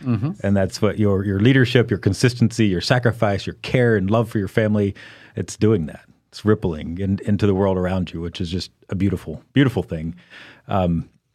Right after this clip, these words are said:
Speaker 2: so last question for Nayeli. Um, at Diamond C, we're always striving to be intentional, to take, um, action and apply what we've learned.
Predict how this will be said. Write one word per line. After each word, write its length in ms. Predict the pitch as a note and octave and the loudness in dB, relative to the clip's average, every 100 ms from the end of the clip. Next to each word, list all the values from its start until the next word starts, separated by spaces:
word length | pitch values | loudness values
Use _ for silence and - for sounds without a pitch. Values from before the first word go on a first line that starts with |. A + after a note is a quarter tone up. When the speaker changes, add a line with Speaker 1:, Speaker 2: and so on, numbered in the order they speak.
| _ | _
Speaker 2:
so 180 | - B2 | 0 2
last 340 | A2+ B2+ - | 2 2 2
question 460 | - A#2+ - A2 G2+ | 2 2 2 2 2
for 260 | - G#2 | 2 2
Nayeli. 460 | G2+ G2+ C#3 B2 E2+ - - - - - | 2 4 4 2 -2 -14 -20 -20 -10 -2
Um, 400 | G#2 F#2+ F2+ E2+ _ _ - | 0 0 -2 -4 _ _ -2
at 100 | A2+ | 2
Diamond 260 | B2 C3 | 4 4
C, 80 | B2 | 4
we're 120 | A#2+ A2+ | 4 4
always 300 | A2+ B2 A2+ | 4 4 4
striving 400 | - A#2 A2 G#2+ | 2 0 2 0
to 60 | G2 | 0
be 240 | G2+ G2 - | 0 0 -2
intentional, 800 | F#2+ - B2+ B2 - F2+ F2 G#2 - _ _ _ | -6 -2 2 2 2 2 0 -2 -8 _ _ _
to 80 | - | 0
take, 380 | - A2 A2 - | 2 2 0 -6
um, 240 | G2+ F#2 F#2 | -2 -2 0
action 320 | A2+ - G2 | -2 0 -2
and 80 | F#2 | -2
apply 260 | E2+ G#2 F#2 | -2 -2 -2
what 80 | E2 | -2
we've 140 | E2 | -2
learned. 320 | A2 - - | 0 -2 -10